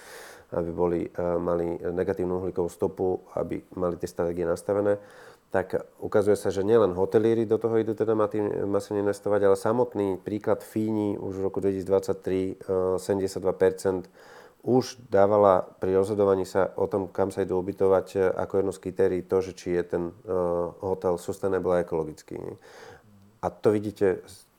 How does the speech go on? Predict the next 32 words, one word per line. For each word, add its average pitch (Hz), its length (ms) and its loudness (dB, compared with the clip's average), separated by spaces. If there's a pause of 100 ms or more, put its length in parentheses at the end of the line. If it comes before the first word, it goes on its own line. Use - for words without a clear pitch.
(120)
prirodzene 95 480 6
Škandinávci, 107 1120 2
Dáni 98 480 4
a, 90 160 -4
a - 160 -10
niektoré 92 320 -2
krajiny 92 480 0
vychádzajú 90 320 -2
v 90 160 -8
tých - 80 -14
štatistikách, 87 560 -4
že 87 160 -2
je - 0 -
tam 87 160 -4
ten 87 160 -4
rastúci 85 400 -4
trend 92 400 0
tej 87 160 -2
zodpovednosti, 101 880 -2
hej, 101 320 -2
lebo 87 320 0 (1400)
aj 90 160 4
ten, 90 240 2
e, 87 40 -12 (440)
leisure 95 400 2
time 98 400 4
alebo, 90 400 0
alebo 90 320 0 (240)
to 92 160 2
ubytovanie 98 720 2
má 95 320 2
impact 104 560 2